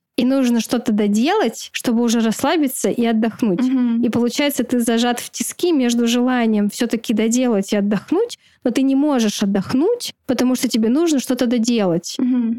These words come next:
Speaker 1: И вот это вот такой конфликт, э, потребностей ещё в психологии говорят, когда две одинаково важные потребности находятся на одном уровне.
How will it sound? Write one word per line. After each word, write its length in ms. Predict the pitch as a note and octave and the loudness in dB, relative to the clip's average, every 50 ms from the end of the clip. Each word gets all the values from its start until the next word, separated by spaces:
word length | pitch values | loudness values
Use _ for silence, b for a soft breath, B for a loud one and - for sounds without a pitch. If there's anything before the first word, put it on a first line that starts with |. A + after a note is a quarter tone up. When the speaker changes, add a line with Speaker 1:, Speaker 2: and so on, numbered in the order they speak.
| - - | -4 -4
Speaker 1:
И 80 | - A3+ | -2 -2
вот 140 | B3 B3+ | 0 0
это 160 | C#4+ C4 C#4+ B3+ | 0 0 0 0
вот 260 | C4+ C4 C4 - - - - - - | 0 0 -2 -4 -8 -10 -8 -8 -6
такой 260 | - B3 - C4+ B3+ | -4 -2 -2 -2 -2
конфликт, 600 | C4 B3+ B3 A#3+ - - - C#4 C#4 D4 - - _ - | 0 0 0 0 -2 -2 0 0 0 0 -4 -8 _ -2
э, 260 | G#3+ A3+ A3+ A3 A3 G#3+ | 0 0 2 0 0 0
потребностей 680 | - A3 - C#4+ E4 G#4+ A4+ G#4 D#4+ B3+ - - - A3+ | -2 0 0 0 0 0 2 0 0 -2 -2 -2 -2 -2
ещё 200 | G#3 - - G#3 | -2 0 0 -2
в 40 | F#3+ | -2
психологии 540 | - - A#3 - - A#3+ A3 G#3+ G#3+ G#3 G#3 | -2 -4 -4 -2 0 0 0 0 0 0 0
говорят, 420 | G3+ G3+ A3 G#3+ A3 A3 G#3+ G#3 - | 0 0 0 0 0 0 0 -2 -2
когда 440 | - G#3+ A#3 G#3+ A3 A3+ A3+ A3+ B B B B B B - - | -2 -2 0 0 0 0 0 -2 B B B B B B -4 -2
две 340 | A3 A3+ A3+ C4+ C#4+ C4+ A#3+ | 0 0 2 2 0 0 0
одинаково 680 | - A#3 A3+ A3 A#3+ A#3+ B3 B3 B3 B3 A#3 A3 G#3+ | 0 0 0 2 2 2 0 0 0 0 0 0 0
важные 380 | A3 A#3 A#3 A3+ A3 A#3 G#3+ | 2 2 0 0 0 0 0
потребности 600 | G3+ G#3 G3 - C#4 D#4 G#4 - G4+ E4 - - | 0 -2 -2 0 0 0 0 0 -2 -2 0 -2
находятся 540 | B3 A#3 A3 - B3 C4 C4 B3 - - B3 | -2 -2 0 0 -2 -2 -2 -2 -2 -2 -2
на 120 | A3+ G#3+ G#3+ | 0 0 0
одном 280 | G#3+ A#3 A#3+ A3+ - - | 0 0 0 -2 -2 -2
уровне. 460 | C4 A#3+ A3+ G3+ G3 G#3 F#3+ F#3 G#3+ | -2 0 0 0 0 0 0 0 -2